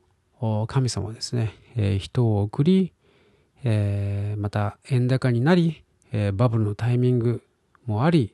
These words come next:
ですね、えー、バッチリ、えー、あったわけです。えー、しかも兄が、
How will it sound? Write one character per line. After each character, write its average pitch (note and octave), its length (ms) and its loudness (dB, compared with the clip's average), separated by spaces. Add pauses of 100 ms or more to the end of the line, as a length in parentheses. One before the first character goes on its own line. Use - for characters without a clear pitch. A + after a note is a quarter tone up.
(120)
で - 100 -20
す - 120 -10
ね、 C3+ 160 0 (680)
え F#2+ 300 0
ー、 - 20 -2
バ A2+ 160 -2
ッ - 40 -12
チ - 160 -4
リ、 A#2+ 160 -2 (640)
え G#2+ 80 -8
ー、 G#2+ 40 -8
あ G#2+ 40 -2
っ G#2 60 -2
た G2+ 120 -4
わ G2+ 40 -4
け G2+ 100 -10
で G2+ 60 -12
す。 - 140 -10 (1000)
え G#2+ 60 0
ー、 G#2 40 2
し - 80 -2
か E3+ 100 2
も G#2+ 220 2
兄 C3+ 140 4
が、 G#2+ 200 -2